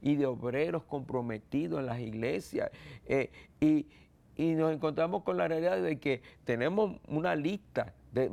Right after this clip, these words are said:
de muchos miembros, pero a la hora de la verdad, cuando llega el día de congregarse, no llegan todos los miembros, mucho falta. Yo digo a veces bromeando a la congregación que pastoreo que ustedes,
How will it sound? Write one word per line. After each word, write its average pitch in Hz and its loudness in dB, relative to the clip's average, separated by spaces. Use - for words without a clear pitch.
de 123 0
muchos 170 0
miembros, 131 -4
pero 120 2
a 117 0
la 120 0
hora 160 0
de 170 0
la 160 0
verdad, 151 -2
cuando 120 -4
llega 120 -2
el 123 -2
día 156 0
de 180 -2
congregarse, 165 -4
no 143 0
llegan 135 -2
todos 120 -2
los 107 -6
miembros, 127 -4
mucho 139 -4
falta. - -2
Yo 143 2
digo 170 2
a 165 4
veces 160 2
bromeando 151 -2
a 135 0
la 127 -4
congregación 123 -2
que 156 -6
pastoreo 147 -4
que 131 -6
ustedes, 135 0